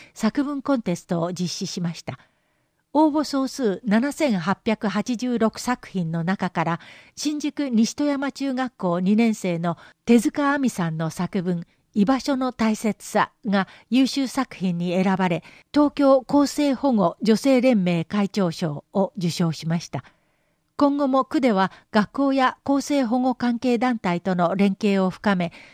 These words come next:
犯罪や非行のない地域社会を築くよう努めていきます。問い合わせ、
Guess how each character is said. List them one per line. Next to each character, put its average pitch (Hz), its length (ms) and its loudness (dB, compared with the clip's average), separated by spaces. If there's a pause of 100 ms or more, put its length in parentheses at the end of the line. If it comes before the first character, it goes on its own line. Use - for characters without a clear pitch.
(140)
犯 254 220 2
罪 247 220 2
や 254 120 2
非 - 160 -10
行 262 180 6
の 254 160 2
な 247 140 2
い 190 100 0
地 220 200 0
域 - 140 -6
社 226 140 -2
会 175 300 0
を 165 80 -2
築 202 260 -2
く 190 120 -4
よ 185 280 -2
う - 40 -20 (140)
努 196 120 4
め 170 100 -2
て 160 120 -6
い 151 120 -6
き 160 140 -8
ま 156 160 -4
す。 - 160 -20 (640)
問 220 180 6
い 214 60 4
合 196 80 2
わ 196 80 0
せ、 185 220 -6